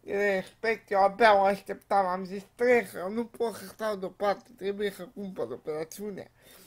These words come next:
Ce părere aveți, fraților, de operațiunea asta? Sper că v-a plăcut. Dacă v-a plăcut videoclipul, nu uitați să lăsați un like,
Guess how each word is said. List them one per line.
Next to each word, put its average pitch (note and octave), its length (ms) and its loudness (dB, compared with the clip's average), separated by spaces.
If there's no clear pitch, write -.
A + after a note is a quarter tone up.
Ce B3+ 180 -6
părere A#3+ 380 0
aveți, A3 380 -4
fraților, G#3+ 640 -4
de G3 180 -4
operațiunea F#3+ 800 -4
asta? F#3+ 380 -6
Sper A#3+ 260 -2
că B3 120 -4
v-a A#3+ 180 4
plăcut. A#3 440 -8
Dacă A3 360 0
v-a A#3 160 -2
plăcut A#3+ 320 -6
videoclipul, A3+ 560 -6
nu A3 60 -6
uitați G#3+ 300 -4
să G3+ 60 -10
lăsați G#3 260 -6
un G3 360 -4
like, A#3 280 2